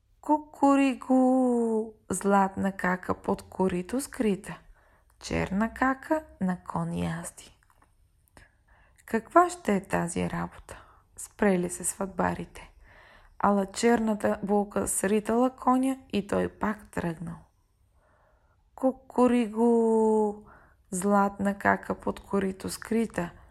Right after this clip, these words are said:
черна кака на кон язди.“ Продрал се пак петелът.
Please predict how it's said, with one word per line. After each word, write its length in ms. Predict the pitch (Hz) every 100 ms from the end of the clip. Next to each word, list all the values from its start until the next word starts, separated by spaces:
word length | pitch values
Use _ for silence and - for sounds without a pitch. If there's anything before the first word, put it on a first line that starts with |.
| - -
черна 500 | - 226 240 262 262
кака 460 | - 190 180 - - -
на 160 | 185 170
кон 420 | - - 233 226
язди.“ 600 | 208 190 185 165 - - _ _ _ - - _ _
Продрал 520 | 202 202 190 180 180
се 180 | 175 180
пак 280 | - 190 - _
петелът. 720 | 175 - 175 175 175 - -